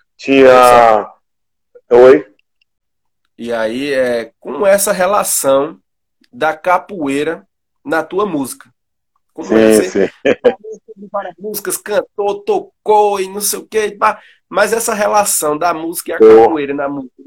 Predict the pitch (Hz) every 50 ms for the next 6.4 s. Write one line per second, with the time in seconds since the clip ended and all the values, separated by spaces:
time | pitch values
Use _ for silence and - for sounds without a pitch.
0 | 139 - - 143 143 143 151 143 135 123 120 117 107 110 - 160 175 190 170 135
1 | 110 92 - _ _ _ _ _ - 117 123 139 143 - - 147 131 131 143 151
2 | 156 - - - 135 139 147 139 - 143 139 143 139 135 127 127 139 143 151 147
3 | - - 135 135 - 113 110 113 117 113 101 95 95 104 120 127 135 - _ _
4 | _ _ _ _ _ _ _ _ _ _ - 113 123 135 143 147 143 131 117 127
5 | 139 135 139 139 135 - - 127 123 123 127 123 120 120 - - 113 117 117 117
6 | 120 113 110 107 - - -